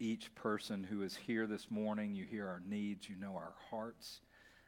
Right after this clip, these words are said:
Uh, Father, we pray for our time together especially. We pray that your Spirit would be, um, would be good to us.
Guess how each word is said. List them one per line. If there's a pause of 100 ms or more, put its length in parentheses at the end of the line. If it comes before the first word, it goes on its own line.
(100)
Uh,
Father,
we
pray
for
our
time
together
especially.
We
pray
that
your
Spirit
would
be, (580)
um, (920)
would
be
good
to (120)
us.